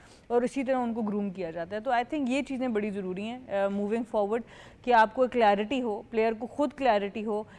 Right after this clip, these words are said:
जो आपकी कम्युनिकेशन है हेड ऑफ, अ, जो, अ, हेड कोच से लेके जो आपके रीजनल कोचेज़ हैं उधर कम्युनिकेशन बड़ी अच्छी होनी चाहिए,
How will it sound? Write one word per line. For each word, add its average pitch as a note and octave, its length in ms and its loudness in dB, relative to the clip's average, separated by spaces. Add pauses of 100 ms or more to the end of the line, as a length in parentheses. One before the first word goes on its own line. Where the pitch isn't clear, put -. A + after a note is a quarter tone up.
(560)
जो G3+ 220 0
आपकी A3 380 4
कम्युनिकेशन A3+ 720 0
है B3+ 220 2
हेड A3+ 220 4
ऑफ, A#3+ 220 2
अ, A#3 40 -8 (100)
जो, G#3 440 0
अ, G3+ 380 -4 (240)
हेड A#3 240 4
कोच B3 300 2
से C4+ 160 -2
लेके A3+ 380 0
जो A3+ 140 -2
आपके G#3+ 260 -2
रीजनल G#3+ 360 -2
कोचेज़ G#3+ 360 -4
हैं B3 100 -6
उधर A#3 320 -2
कम्युनिकेशन A#3+ 800 -4
बड़ी A#3+ 180 -2
अच्छी G3+ 220 -8
होनी G#3 180 -6
चाहिए, G#3+ 240 -8